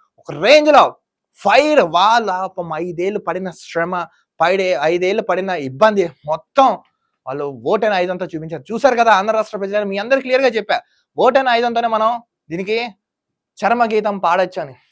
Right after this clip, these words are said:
నిజంగా విన్నారు, విశ్వసించారు, నమ్మారు, ఓటేశారు. సరే, ఇవన్నీ ఒక ఎత్తు అయితే జగనాసుడి వధ ఇప్పటి నుంచి మనకు వదిలిపోయేది. ఆంధ్ర రాష్ట్రంలో వచ్చేది ప్రజాప్రభుత్వం,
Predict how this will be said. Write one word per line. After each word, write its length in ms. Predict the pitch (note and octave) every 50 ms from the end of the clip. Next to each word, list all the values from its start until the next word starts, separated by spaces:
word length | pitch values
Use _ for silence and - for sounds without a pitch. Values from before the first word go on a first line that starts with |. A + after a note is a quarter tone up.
| _ D3
నిజంగా 280 | D3 D#3+ G#3 G#3+ A3
విన్నారు, 320 | G#3+ G3+ G3 G#3 G#3 G#3 G#3+
విశ్వసించారు, 560 | G3+ F#3 F3+ - G3+ G3 G3+ F#3+ F#3 G3 F#3+
నమ్మారు, 480 | F#3 F3 F3 F#3 G3 F#3+ G3 G3+ - _ _ _ -
ఓటేశారు. 460 | D3 E3 E3+ E3+ D#3 - D3+ - - _ _ _ _ _ _ _ _ _ _
సరే, 260 | - B3 B3+ C#4 G#3+
ఇవన్నీ 280 | F3+ G3 G#3+ A3 C4 C4+
ఒక 160 | B3+ - B3+
ఎత్తు 180 | A#3+ A#3+ B3 A#3+
అయితే 440 | A3 G3+ - F#3 F#3 - - _ _ _ _ _ _ _ _ _ _ _ _ _ _ _ _ C#3 C3+ C3
జగనాసుడి 600 | C#3+ F#3 G#3 C4+ C#4+ D4 C#4 C4+ C4+ C4+ A#3+ A#3
వధ 140 | A3 G#3+
ఇప్పటి 240 | A#3+ B3+ A#3+ G#3 G#3+
నుంచి 120 | G#3+ G#3+ A3+
మనకు 180 | A3 G#3 F#3+
వదిలిపోయేది. 400 | F#3 G3+ A#3+ A3+ A3+ F3 C3 - _ _ _ _ _ _ -
ఆంధ్ర 240 | D#3 F3 G3 F#3 D#3+
రాష్ట్రంలో 340 | D3+ - - _ A#2+ F#2+ _ _ C3
వచ్చేది 300 | C#3 C#3 G3+ G3+ G#3+ A3
ప్రజాప్రభుత్వం, 640 | - E3 D#3 F3 F3+ F3 F3+ D#3+ D#3+ D#3+ D#3 C3